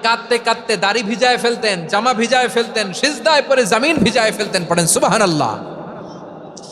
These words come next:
তাহলে আমাদেরকে কেমন অনুগত হওয়া উচিত? আমাদেরও তো গুনাহ নাই নাকি? বিশ্বনবীর যেমনি গুনাহ নাই, আমাদেরও তো গুনাহ নাই না?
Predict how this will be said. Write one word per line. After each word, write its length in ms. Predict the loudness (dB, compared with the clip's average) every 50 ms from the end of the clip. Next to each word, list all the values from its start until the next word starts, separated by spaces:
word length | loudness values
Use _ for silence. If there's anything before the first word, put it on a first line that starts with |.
| -20 -20 -20 -20 -20 -20 -20 -10 -4 0
তাহলে 240 | 0 2 4 4
আমাদেরকে 520 | 2 2 2 2 2 2 2 2 2 2 2
কেমন 360 | 2 2 0 2 2 0 0
অনুগত 360 | 0 0 2 2 2 2 2
হওয়া 260 | 2 2 2 4 4
উচিত? 340 | 2 2 2 0 0 0 0
আমাদেরও 360 | 2 2 2 2 2 2 2
তো 140 | 2 2 2
গুনাহ 280 | 4 4 4 4 2 2
নাই 180 | 2 2 2
নাকি? 280 | 0 0 0 0 -2 -4 -4 -8 -12 -12 -14 -14 -14 -16 -16 -16 -16 -16 -18 -18 -18 -18 -18 -20 -20 -20 -18 -12 -8
বিশ্বনবীর 440 | -6 -2 0 2 2 2 2 2 2
যেমনি 200 | 2 0 0 0
গুনাহ 240 | 2 2 2 2
নাই, 140 | 2 2 4
আমাদেরও 300 | 4 4 2 2 2 2
তো 120 | 2 0 0
গুনাহ 240 | 0 0 0 0
নাই 160 | 0 0 0 0
না? 180 | 0 0 -2